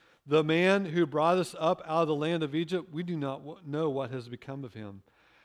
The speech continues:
So Aaron said to them, 'Take off the rings of gold that are in the ears of your wives, your sons, daughters, and bring them to me.' So all the people took off rings of gold that were in their ears and brought them to Aaron.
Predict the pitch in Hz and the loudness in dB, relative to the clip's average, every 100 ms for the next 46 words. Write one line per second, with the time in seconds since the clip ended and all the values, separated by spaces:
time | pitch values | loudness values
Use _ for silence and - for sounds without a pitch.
0 | _ _ - 151 143 156 180 180 - 180 | _ _ -8 0 4 6 6 4 2 2
1 | 180 175 160 156 151 143 175 175 175 160 | 2 2 0 2 0 -2 0 0 0 2
2 | 165 165 151 147 170 143 139 151 165 170 | 2 2 -4 -2 -2 -2 -4 2 2 2
3 | 147 139 135 156 156 165 139 135 135 135 | 0 -2 -4 -6 -2 -2 -2 -6 -4 0
4 | 135 156 165 139 131 - 147 139 135 135 | 2 2 0 -6 -10 -6 -6 -6 -2 -2
5 | 147 170 135 123 131 135 123 - 170 139 | 0 -4 -6 -6 -6 -8 -10 -6 -6 -4
6 | 113 104 _ _ _ - 147 170 147 185 | -6 -10 _ _ _ -2 2 4 2 -2
7 | 170 175 170 143 147 156 170 147 131 120 | -4 -2 0 0 -2 -2 -2 -4 -6 -2
8 | 151 170 135 143 139 147 143 151 147 156 | 0 2 0 -4 -4 -4 -4 -6 -4 -2
9 | 135 123 131 147 156 139 127 147 151 156 | -4 -6 0 0 0 -6 -10 -12 -6 -2
10 | 143 120 | -2 -4